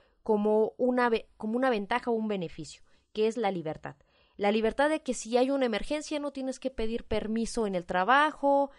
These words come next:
rogar para poder salir una hora antes,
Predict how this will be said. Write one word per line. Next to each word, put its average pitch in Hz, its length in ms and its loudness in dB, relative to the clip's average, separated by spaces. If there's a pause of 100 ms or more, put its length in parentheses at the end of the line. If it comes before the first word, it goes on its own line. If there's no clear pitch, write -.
(200)
rogar 233 440 6
para 202 200 6
poder 208 240 2
salir 208 240 -2
una 202 240 0
hora 190 400 2
antes, 269 500 0